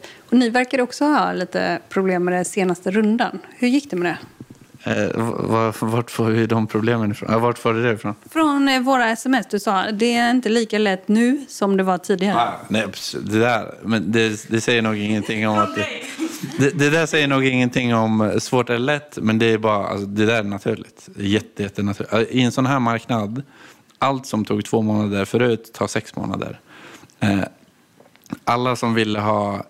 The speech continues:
Speaker 2: X, Y, Z då vill ha någonting helt annat nu. Alltså, folk ställer om och vi måste också ställa om.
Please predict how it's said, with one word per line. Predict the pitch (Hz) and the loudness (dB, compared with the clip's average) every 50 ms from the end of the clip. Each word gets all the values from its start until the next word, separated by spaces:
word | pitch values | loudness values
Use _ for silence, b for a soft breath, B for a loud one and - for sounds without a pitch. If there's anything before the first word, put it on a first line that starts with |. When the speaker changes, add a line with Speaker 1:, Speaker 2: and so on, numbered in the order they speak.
| _ - | _ -8
Speaker 2:
X, | 117 113 - - - | -8 -8 -6 -4 -2
Y, | 117 107 | -2 -2
Z | - - 117 107 104 - 110 | 0 0 -2 0 0 -2 0
då | 110 123 127 120 | 2 2 2 2
vill | 110 107 104 | 2 0 0
ha | 104 107 | 2 2
någonting | 107 104 101 98 92 107 98 | 2 2 0 0 -2 -2 -2
helt | 101 113 110 - | -2 -2 -2 -2
annat | 107 101 98 95 - - | -2 -2 -2 -4 -4 -2
nu. | 110 104 - - - _ | -2 -2 -2 -4 -8 _
Alltså, | - 110 101 98 98 - B B B B B B B - | -6 -4 -4 -4 -6 -10 B B B B B B B -8
folk | - - 120 117 110 - - | -2 0 0 0 -2 -4 -12
ställer | - - - 113 110 110 110 117 | -10 -6 -4 -2 0 0 0 0
om | 113 104 98 - | 0 -2 -2 -2
och | 101 101 | 0 2
vi | 110 107 | 2 2
måste | 107 104 - 117 | 2 0 0 -2
också | 110 - - 98 | -4 -4 -6 -10
ställa | - - 95 95 95 | -8 -8 -6 -4 -4
om. | 98 - - | -4 -6 -8